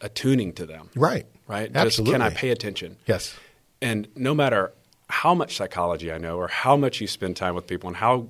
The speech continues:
Speaker 1: much emotional intelligence you have, it's imperfect.
Speaker 2: Yes.
Speaker 1: And that Christ knows us perfectly.
Speaker 2: Yeah.
Speaker 1: So when he's giving us room or he's disciplining in this way, when God is speaking to us in that way, he knows exactly what we need at every single moment.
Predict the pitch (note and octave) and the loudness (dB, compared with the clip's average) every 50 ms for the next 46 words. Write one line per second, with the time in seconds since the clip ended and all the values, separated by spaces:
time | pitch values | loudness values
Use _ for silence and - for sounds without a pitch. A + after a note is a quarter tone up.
0 | - _ _ - A2+ G#2 G#2 - G#2+ G2 F#2+ G2+ A2 A2+ - A2+ G2+ - - G#2 | -12 _ _ -8 -8 -6 -6 -6 -6 -4 0 2 2 2 2 0 -4 -2 0 0
1 | A2 A#2 A2 - F#2 E2+ E2+ E2 E2+ - - G#2+ - - - A#2 A2 G#2+ F#2+ F#2+ | 0 0 -2 -6 -6 -6 -6 -6 -6 -6 -6 -8 -8 -6 -4 -4 -2 -2 -2 -2
2 | F#2 F2+ - - - - - - A2 - - - - - - - - - _ _ | -4 -6 -6 -10 -16 -16 -14 -12 -12 -10 -10 -12 -14 -16 -20 -20 -20 -20 _ _
3 | - G#2 G2+ G2 G2 F#2+ F#2+ F#2 F#2 - - _ _ _ _ _ _ _ _ _ | -4 -2 -2 0 0 2 0 0 -2 -4 -10 _ _ _ _ _ _ _ _ _
4 | - - - - A2+ A2 A2+ G#2+ G2+ - - - - - _ _ _ _ _ _ | -20 -10 -2 2 2 4 4 2 2 -2 -6 -8 -8 -10 _ _ _ _ _ _
5 | - G2 G#2 G2 G2 G2 G2 F#2+ G2 F#2+ F2 - - _ _ _ _ _ _ _ | -16 -12 -8 -4 -2 0 0 0 -2 -4 -6 -6 -8 _ _ _ _ _ _ _
6 | _ _ _ - - - - - - C3 C3 - - G2+ - - - F2+ D2+ - | _ _ _ 6 6 6 6 4 2 2 2 2 -2 -8 -8 -8 -8 -8 -6 -8
7 | - - - - - - - - - - _ - - - - C3 A#2+ A2+ A2 G2+ | -10 -14 -18 -20 -20 -20 -20 -20 -20 -20 _ -6 -2 0 4 6 6 6 6 4
8 | G#2 G#2 G2+ - - D3+ D#3+ D3+ B2+ A#2+ B2 A2+ G2+ G#2 G2+ F#2+ F#2 - G2 F#2 | 2 0 -2 0 2 4 4 4 4 4 4 4 4 2 0 0 -2 -2 -2 -2
9 | F#2 F2 F2 E2+ F2 E2+ E2+ - - C3 C3 C3+ B2 A#2 A2 G#2 - - F#2+ - | -2 -2 -2 -2 -4 -6 -6 -4 0 0 2 2 2 0 0 0 0 0 -2 -4
10 | G2+ F#2 F2+ F2+ F2 F2 E2 D#2+ D#2+ E2 E2+ E2+ - - - - F#2+ F2+ E2 D#2+ | -4 -4 -2 -2 -2 -4 -4 -4 -4 -4 -4 -4 -6 -6 -8 -8 -8 -6 -6 -6
11 | D#2 D2+ D#2 F2+ - - - G#2 F#2 F#2+ G#2+ G#2+ A2 A2+ A2+ G2+ - - - G#2 | -6 -10 -12 -14 -16 -12 -10 -10 -2 2 4 6 6 6 4 2 0 -2 -4 -4
12 | F#2+ G2+ F2 D#2+ - - F2+ F2+ F2+ - F2 D#2+ - A2+ A2+ A2 A2 G#2+ F#2 F#2 | -4 -4 -4 -6 -6 -4 -4 -4 -4 -4 -8 -6 -2 0 0 2 2 0 0 -2
13 | E2 E2+ E2 G2 F#2+ G2+ - - G#2+ G2+ G2 - - F#2 E2 E2 E2 D#2+ D#2 D#2 | -4 -2 0 2 2 2 2 0 -2 -2 -2 -4 -4 -6 -6 -6 -6 -6 -4 -4
14 | E2 F2 F#2+ G#2+ G#2 - - F#2 E2 D#2+ D2+ D2 D2 D2+ D#2 D#2+ E2 - - | -4 -2 -2 -2 -4 -4 -4 -6 -6 -8 -8 -10 -10 -10 -10 -10 -12 -14 -16